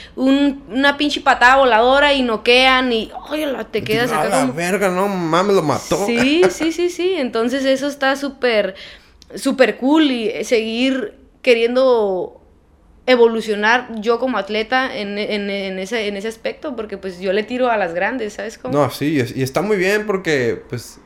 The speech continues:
Speaker 2: le tiras, alguien le va a pegar, ¿no?
Speaker 1: <laughs>
Speaker 2: Alguien le va a dar, le va a
Speaker 1: De
Speaker 2: soltar el
Speaker 1: que le va a dar, le va a
Speaker 2: chingazo.
Speaker 1: dar.
Speaker 2: <laughs> Oye, y cuéntame, ¿cómo? Yo sé que hace poquito, pues, te fuiste a Las Vegas, acá a un como centro de entrenamientos de la U F C.
Speaker 1: Sí.
Speaker 2: ¿Cómo estuvo ese, cómo estuvo ese rollo?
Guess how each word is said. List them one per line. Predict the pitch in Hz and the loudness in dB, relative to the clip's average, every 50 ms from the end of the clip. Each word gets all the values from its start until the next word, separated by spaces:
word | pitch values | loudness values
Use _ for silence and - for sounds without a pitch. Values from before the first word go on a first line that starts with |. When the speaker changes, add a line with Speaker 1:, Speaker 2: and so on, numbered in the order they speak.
| - - | -14 -10
Speaker 2:
le | 123 123 117 | -8 -8 -8
tiras, | - - 139 143 165 156 - - | -6 -4 -4 -2 -2 -4 -4 -4
alguien | 107 131 135 143 147 135 | -4 -4 -4 -4 -4 -4
le | 120 | -2
va | 113 117 | -2 -2
a | 113 - | -2 -2
pegar, | 123 110 78 58 - - | -4 -4 -4 -4 0 4
¿no? | - | 4
Speaker 1:
<laughs> | 415 415 - 440 440 - 427 415 453 | 4 6 6 4 2 4 2 2 4
Speaker 2:
Alguien | - 170 415 403 | 4 4 4 4
le | 180 156 | 4 4
va | 156 160 | 6 6
a | 165 175 | 4 4
dar, | 185 180 | 4 2
le | 175 170 165 | 2 2 2
va | 156 156 156 | 2 2 2
a | - | 0
Speaker 1:
De | - | 2
Speaker 2:
soltar | 170 349 349 165 | 4 4 6 6
el | 175 233 | 6 6
Speaker 1:
que | 339 320 | 6 8
le | 311 294 | 10 10
va | 302 311 | 10 10
a | 330 349 370 | 10 10 10
dar, | 381 381 | 8 8
le | 403 415 415 427 | 6 6 8 8
va | 415 392 | 8 10
a | 370 330 285 247 233 220 233 - | 10 8 8 8 6 6 4 2
Speaker 2:
chingazo. | 240 220 | 2 2
Speaker 1:
dar. | 269 254 262 277 294 262 269 247 214 254 214 254 247 - 175 - | 2 2 4 4 4 4 4 2 2 0 0 0 -2 -6 -8 -6
Speaker 2:
<laughs> | - | -2
Oye, | - 120 131 139 143 139 131 - | 0 2 2 2 2 2 0 0
y | 131 131 | -2 -4
cuéntame, | 127 - 143 143 147 156 160 147 143 131 135 | -2 -2 -2 0 0 0 0 0 0 0 -2
¿cómo? | - 151 151 156 160 165 165 - - - | -2 0 0 0 2 0 0 0 0 0
Yo | 135 139 139 | 0 0 0
sé | 139 160 - | 0 -2 -2
que | - 156 143 | 0 0 0
hace | 123 123 170 151 | 0 0 -2 -4
poquito, | - 120 117 123 117 147 143 - | -4 -6 -8 -4 -2 -2 -2 0
pues, | 160 135 - | -2 -4 -4
te | - 117 | -4 -6
fuiste | 107 117 107 - - 151 | -6 -6 -6 -2 0 0
a | |
Las | 139 113 95 98 | 2 0 0 -2
Vegas, | 113 110 110 117 113 104 95 - 101 | -2 0 0 0 0 -2 -4 -6 -6
acá | 98 - 113 110 110 107 110 - | -6 -2 -2 -2 -2 -2 -4 -4
a | 107 117 117 110 107 101 98 98 95 92 - - | -4 -4 -4 -2 -2 -2 -2 -2 -2 -4 -6 -6
un | 104 110 107 107 110 117 117 113 110 110 110 - | -8 -8 -8 -8 -6 -6 -6 -6 -6 -6 -6 -6
como | - 135 127 120 107 104 95 92 92 80 - - - | -4 -2 -2 0 0 0 0 -2 -4 -4 -6 -10 -14
centro | - - 113 110 143 147 | -10 -8 -6 -4 -2 -2
de | 143 | -2
entrenamientos | 139 143 120 110 110 113 117 139 135 | 0 -2 0 0 -2 -2 -2 -2 -2
de | 127 | -2
la | 98 95 | 0 0
U | 101 | -2
F | 107 107 143 | -2 -2 -4
C. | - - - | -4 -2 0
Speaker 1:
Sí. | 247 226 214 - - - - - - - | 0 0 0 -2 -6 -18 -20 -20 -14 -6
Speaker 2:
¿Cómo | - 117 117 | -2 -2 -2
estuvo | 113 - - 123 123 | -2 -2 -2 -2 -2
ese, | 120 - 127 117 107 - - | 0 0 0 0 0 -2 -4
cómo | - 117 123 | -6 -6 -4
estuvo | 127 135 127 139 135 | -4 -2 -2 -2 0
ese | 131 143 131 | 0 0 0
rollo? | 117 117 113 113 110 101 95 | 0 2 2 2 2 0 -2